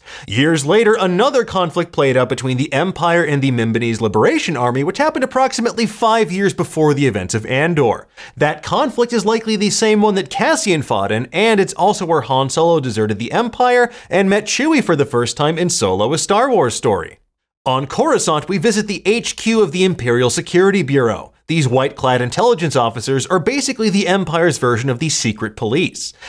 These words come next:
The most important new character we meet here is Dedra Meero, an ambitious I S B officer poised to be a major thorn in our hero's sides.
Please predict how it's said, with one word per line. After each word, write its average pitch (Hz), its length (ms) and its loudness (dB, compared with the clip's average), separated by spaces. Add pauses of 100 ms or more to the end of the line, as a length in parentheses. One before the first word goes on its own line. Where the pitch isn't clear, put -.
(140)
The 156 100 0
most 156 300 2
important 135 480 0
new 269 220 2
character 131 440 -2
we 123 140 -2
meet 107 200 -2
here 107 280 -2
is 156 160 -2
Dedra 127 440 0
Meero, 127 420 2
an 127 80 2
ambitious 123 480 0
I 107 200 -2
S 107 140 -2
B 113 180 -6
officer 190 580 0 (160)
poised 247 300 0
to 214 60 -4
be 202 200 -2
a 190 100 2
major 175 340 2
thorn 143 420 0
in 156 100 -2
our 170 120 0
hero's 104 420 -4
sides. - 560 -2